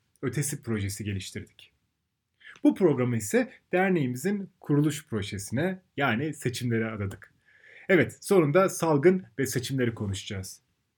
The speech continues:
Halk sağlığının korunduğu kadar demokrasi sağlığının da korunması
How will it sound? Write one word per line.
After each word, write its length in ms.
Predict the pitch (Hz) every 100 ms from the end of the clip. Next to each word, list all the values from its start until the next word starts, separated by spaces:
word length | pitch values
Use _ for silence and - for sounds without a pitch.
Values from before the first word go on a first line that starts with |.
| _ _ _ _ _
Halk 240 | 254 330
sağlığının 480 | - 185 156 180 247
korunduğu 480 | - 160 165 170 240
kadar 440 | 147 120 180 240 - - -
demokrasi 540 | 143 147 147 143 285
sağlığının 640 | - 185 156 143 139 175 143
da 140 | 104
korunması 840 | - 110 104 101 98 - 202 220